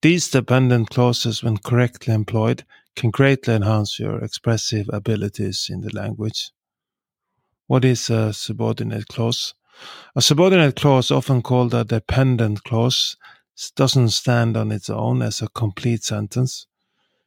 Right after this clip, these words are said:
Instead, it relies on a main clause to provide context. It offers additional details or specifications to the primary statement.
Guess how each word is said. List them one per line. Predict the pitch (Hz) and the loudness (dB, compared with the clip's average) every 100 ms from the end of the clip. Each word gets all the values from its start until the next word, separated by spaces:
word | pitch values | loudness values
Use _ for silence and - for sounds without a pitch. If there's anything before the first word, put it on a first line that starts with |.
| _ | _
Instead, | - 127 170 165 | 0 2 4 4
it | 156 123 | 4 2
relies | 127 123 127 127 120 | 2 4 6 4 2
on | 120 113 | 0 2
a | |
main | 113 123 123 113 | 2 2 2 0
clause | - 120 113 107 - - - _ | -2 -4 -2 -6 -8 -10 -20 _
to | - | -10
provide | 117 113 107 110 107 - | -6 -2 0 0 -2 -4
context. | - 113 104 113 120 - - - _ _ _ _ - | -4 -4 -2 -4 -6 -8 -12 -20 _ _ _ _ -4
It | 143 | 2
offers | 151 139 139 123 - | 2 4 4 4 2
additional | 117 120 117 - 113 | 0 0 0 0 0
details | 107 120 113 - 120 127 - | -2 -4 -4 -2 0 0 -2
or | 113 110 - _ _ _ - | -2 -2 -6 _ _ _ -18
specifications | - 120 - 113 120 - 120 113 - 131 123 | -2 0 2 0 0 2 2 2 2 2 0
to | - 120 | -2 -2
the | 113 | -2
primary | - 127 127 120 117 113 | -2 0 2 0 -2 -6
statement. | - 107 101 - 110 - - | -8 -10 -12 -8 -8 -8 -14